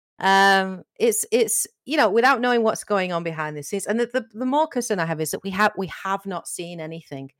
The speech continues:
We haven't seen anything concrete, really, of, of the game, right? Um, a-, and I am very much of a belief, like, don't overshare, like, don't show too much.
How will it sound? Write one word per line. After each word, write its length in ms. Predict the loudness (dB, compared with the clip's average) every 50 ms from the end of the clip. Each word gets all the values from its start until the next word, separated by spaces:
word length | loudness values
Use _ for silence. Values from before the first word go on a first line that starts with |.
| _ _ _ _ _ _ _ -10
We 100 | -10 -8
haven't 600 | -6 -8 -4 2 4 4 4 4 4 0 0 0
seen 300 | 0 0 0 -2 0 2
anything 520 | 2 2 2 0 -2 -2 -2 -2 -2 -4
concrete, 640 | -2 -2 -2 -2 -2 -4 -6 -4 -4 -2 -2 -4 -4 -2
really, 500 | 0 0 2 2 0 -2 -4 -4 -6 -10 _ _ _ _ _ _ -4
of, 260 | -4 -4 -4 -6 -12 -2 _
of 240 | 2 2 2 0 -4 -6
the 80 | -4 -2
game, 420 | -2 -2 -2 -2 -4 -6 -8 -12 _ _ -12
right? 380 | -8 -4 -2 -2 -2 -2 -4 -8 _ _ _ -20 _ _ _ _ _ _
Um, 840 | -2 0 2 4 4 4 4 4 2 2 0 -2 -4 -6 -8 -10 -12 _ -4
a-, 140 | -2 -2 -2 -2 0
and 320 | 0 2 2 0 -2 -2 -2 0
I 120 | 2 4
am 220 | 6 6 6 4
very 240 | 4 4 4 4 4
much 240 | 4 2 -2 -4 -4
of 100 | -4 -2
a 60 | -4
belief, 460 | -2 -2 -2 0 0 -2 -2 -4 -6
like, 180 | -6 -6 -6 -8 _ _
don't 280 | 2 4 4 4 4 2
overshare, 760 | 2 2 2 0 0 -2 -4 -2 0 4 4 4 4 4 0 -2
like, 220 | -6 -6 -6 _
don't 260 | -4 -2 -2 -2 -4 -8
show 280 | -6 -4 -4 -4 -4
too 280 | -6 -8 -6 -6 -6 -4
much. 540 | -2 0 0 0 0 -2 -6 -10 -10 -12